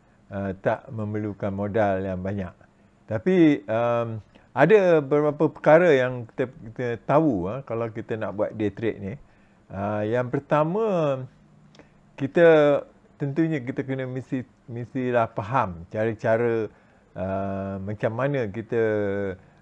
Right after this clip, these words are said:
pe-, ataupun jual beli dalam, ah, bursa.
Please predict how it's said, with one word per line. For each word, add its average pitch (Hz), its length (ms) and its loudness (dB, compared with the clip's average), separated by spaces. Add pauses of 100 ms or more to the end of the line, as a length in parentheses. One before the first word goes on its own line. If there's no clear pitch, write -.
(200)
pe-, 110 180 0
ataupun 110 680 -4 (240)
jual 117 320 6
beli 113 400 -2
dalam, 101 720 -2 (480)
ah, 95 400 -4
bursa. 107 560 0